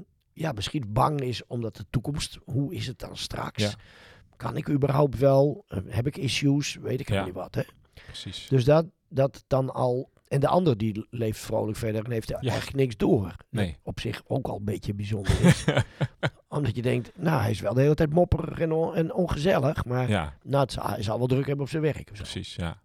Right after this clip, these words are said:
Speaker 1: Terwijl durf je ook te vragen, ja, ligt het aan mij? Of ligt
Speaker 2: Ja,
Speaker 1: het aan onze
Speaker 2: ja,
Speaker 1: relatie?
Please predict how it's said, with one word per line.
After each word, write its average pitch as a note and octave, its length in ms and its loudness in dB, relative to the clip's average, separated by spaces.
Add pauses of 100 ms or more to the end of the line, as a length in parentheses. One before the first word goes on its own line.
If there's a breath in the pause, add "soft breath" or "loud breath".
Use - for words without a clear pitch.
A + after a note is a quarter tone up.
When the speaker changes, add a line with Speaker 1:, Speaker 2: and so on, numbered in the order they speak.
Speaker 1:
Terwijl B2 360 0 (300)
durf C#3 420 2
je B2 100 -6
ook C3 340 -2 (560 soft breath)
te - 100 -12
vragen, C3+ 500 -2
ja, B2 380 -2 (1300 soft breath)
ligt D3 220 2
het - 140 -8
aan C3+ 80 -4
mij? D#3+ 260 -2
Of G2 160 -8
ligt A#2 180 2
Speaker 2:
Ja, A2 60 4
Speaker 1:
het G#2+ 120 0
aan B2 80 2
onze B2 180 4
Speaker 2:
ja, B2 60 4
Speaker 1:
relatie? D#3 340 2